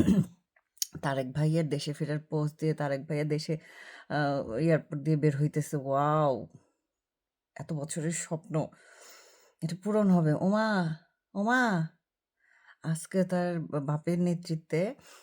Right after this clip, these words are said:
যে সাতই নভেম্বর সিপাহী বিপ্লব দিবস বা খুব সুন্দর করে সেলিব্রেট করতেছে আমাদের অবৈধ উপদেষ্টা ননিচ্চা খান কিরফুতে। কই, সে তো ফিরলো না। আল্লাহ, গত বছর ফিরে না, আচ্ছা,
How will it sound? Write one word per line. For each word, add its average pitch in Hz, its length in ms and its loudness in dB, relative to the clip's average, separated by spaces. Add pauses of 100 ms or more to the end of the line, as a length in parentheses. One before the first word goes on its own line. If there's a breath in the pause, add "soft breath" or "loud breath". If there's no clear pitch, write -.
(280 loud breath)
যে 160 200 0
সাতই 180 460 0
নভেম্বর 143 440 4
সিপাহী 175 440 0
বিপ্লব 147 360 0
দিবস 139 460 -2
বা 151 300 -2
খুব 226 320 0
সুন্দর 190 340 0
করে 175 180 0
সেলিব্রেট 156 480 -2
করতেছে 156 440 -8
আমাদের 139 400 -2 (480 loud breath)
অবৈধ 156 400 2
উপদেষ্টা 156 680 0
ননিচ্চা 175 540 2
খান 156 260 2
কিরফুতে। 143 480 -4 (960)
কই, 190 360 4
সে 175 200 -2
তো 190 140 -6
ফিরলো 202 440 -2
না। 233 280 -2 (800)
আল্লাহ, 214 520 0
গত 190 200 4
বছর 214 240 0
ফিরে 226 180 2
না, 220 80 0
আচ্ছা, 214 140 -4